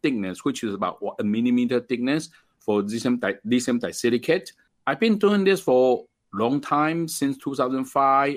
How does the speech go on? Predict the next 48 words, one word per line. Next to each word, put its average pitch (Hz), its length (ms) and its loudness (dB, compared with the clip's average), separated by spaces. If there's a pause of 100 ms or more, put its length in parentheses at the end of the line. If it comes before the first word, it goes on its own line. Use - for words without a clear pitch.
and, 98 360 -4
uh, 92 200 -4
ever 127 180 0
since 131 360 -2
the, 92 400 0
the, 92 180 -2
the 95 100 -4
E 139 180 0
max, 101 260 0
the 101 120 -2
first, 123 320 0
uh, 98 200 0 (120)
lithium 113 300 -2
disilicate 110 580 -2
block 113 260 0
available 110 520 0
is 107 260 -2
E 113 120 0
max. 139 320 -2 (260)
As 117 160 -2
long 190 140 2
as 139 200 0
you 110 140 -2 (160)
bond 151 400 2
your 113 240 2
lithium 131 300 -2
disilicate 107 640 -6
in, 143 400 0
which 147 240 2
is, 113 240 0 (180)
you 120 100 -2
know, 85 280 -4 (240)
very, 127 180 4
very 131 220 2
important 117 580 -2
that 113 280 2 (380)
you 110 120 0
have 147 220 -2
to 113 100 0
know 123 280 2
how 135 440 2
you 107 260 -2
treat 123 340 -2
your 101 180 -2
lithium 117 320 -4
disilicate 107 680 -4
for 87 240 -8
bonding, 120 540 -2